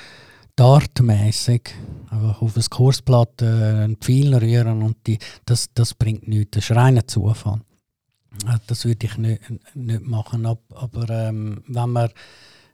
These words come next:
wenn man de-, de-, die, äh, Übergewichtung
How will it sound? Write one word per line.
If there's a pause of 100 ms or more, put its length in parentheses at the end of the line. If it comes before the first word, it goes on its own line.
(520)
wenn
man
de-, (600)
de-, (720)
die,
äh, (440)
Übergewichtung